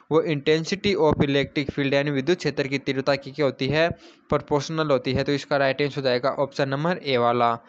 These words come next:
अब आपके लिए नेक्स्ट क्वेश्चन है, सर्दियों के दिनों में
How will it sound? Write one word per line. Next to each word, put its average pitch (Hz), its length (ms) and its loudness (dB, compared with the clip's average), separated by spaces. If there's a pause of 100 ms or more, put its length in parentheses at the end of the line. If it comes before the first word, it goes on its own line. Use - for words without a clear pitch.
(320)
अब 139 160 0
आपके 139 320 2
लिए 139 140 0
नेक्स्ट 135 240 -2
क्वेश्चन 139 320 -2
है, 135 220 -2 (320)
सर्दियों 160 640 2
के 180 240 2
दिनों 143 340 0
में 139 360 0